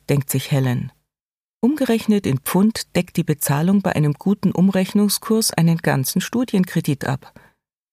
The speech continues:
Das ist beinahe lukrativer als ihr Decentralized Marketing Contract bei Piranha.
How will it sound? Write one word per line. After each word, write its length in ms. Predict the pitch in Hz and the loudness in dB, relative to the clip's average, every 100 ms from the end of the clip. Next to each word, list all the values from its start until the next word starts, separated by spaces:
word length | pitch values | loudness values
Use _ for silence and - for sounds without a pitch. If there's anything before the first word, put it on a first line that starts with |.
| _ _ | _ _
Das 160 | 156 - | -4 0
ist 220 | 143 - | -2 -2
beinahe 420 | 123 135 143 175 | 0 2 2 2
lukrativer 800 | 185 180 - 151 - 151 - 208 | 2 2 2 0 0 0 0 0
als 240 | 139 139 - | 0 -2 0
ihr 220 | 165 220 | 0 0
Decentralized 920 | - 165 196 196 214 208 202 208 - | 0 0 2 2 2 2 2 0 -2
Marketing 500 | 240 269 208 - 156 | -2 -2 -2 0 0
Contract 680 | - 156 147 151 139 - - | 2 0 2 0 -2 -8 -4
bei 120 | 147 | -4
Piranha. 680 | - 165 180 240 196 80 | 0 0 2 2 2 0